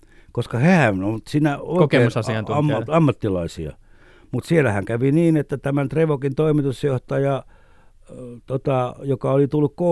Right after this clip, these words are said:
Speaker 1: R P:stä sen takia, että siellä lainvastaisesti Pariisin rauhansopimuksen mukaan niitä laitteita käytettiin myöskin Sum-, Suomen rajojen ulkopuolella, jolloin tämä laitteiden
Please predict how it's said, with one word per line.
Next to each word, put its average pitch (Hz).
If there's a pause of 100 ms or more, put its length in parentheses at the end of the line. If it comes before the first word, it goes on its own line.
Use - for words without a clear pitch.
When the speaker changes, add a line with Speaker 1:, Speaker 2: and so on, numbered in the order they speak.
(120)
Speaker 1:
R 117
P:stä 113
sen 175
takia, 120
että 135 (300)
siellä 139
lainvastaisesti 135
Pariisin 147
rauhansopimuksen 120
mukaan 123
niitä 120
laitteita 127
käytettiin 113
myöskin 123
Sum-, 139 (260)
Suomen 143
rajojen 123
ulkopuolella, 104 (600)
jolloin 135
tämä 123
laitteiden 120